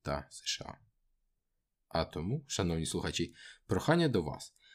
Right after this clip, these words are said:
Допоможіть почути подкаст ще більшій кількості людей. Поширте лінк на своїй сторінці, розкажіть про нього родичам, друзям та знайомим.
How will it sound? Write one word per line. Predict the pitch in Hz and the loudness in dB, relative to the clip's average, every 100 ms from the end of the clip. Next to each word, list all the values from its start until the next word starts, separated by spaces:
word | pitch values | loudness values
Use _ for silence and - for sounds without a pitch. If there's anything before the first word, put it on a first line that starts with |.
| - - - | -20 -12 0
Допоможіть | 101 139 120 92 85 87 | 2 4 4 4 4 2
почути | - 78 92 78 | 0 -2 0 0
подкаст | - 71 139 143 - | -2 0 0 0 0
ще | - - | 2 6
більшій | 120 131 165 - 92 | 6 4 4 4 2
кількості | - - - 78 | 0 -2 0 0
людей. | 76 71 69 - _ _ _ _ _ | -2 -2 -4 -10 _ _ _ _ _
Поширте | - 87 - 95 - 85 | 0 4 4 2 2 2
лінк | 85 80 | 2 0
на | 90 | -4
своїй | - | -2
сторінці, | 76 - 85 120 - - - _ _ _ _ | -4 0 2 0 -2 -6 -10 _ _ _ _
розкажіть | 131 156 160 139 120 | 0 4 6 6 6
про | 101 | 4
нього | 87 85 | 4 6
родичам, | 113 160 139 117 104 98 | 8 8 6 4 2 4
друзям | 104 127 156 147 127 | 8 10 10 6 4
та | 90 | 2
знайомим. | 101 101 90 101 95 | 2 4 4 4 2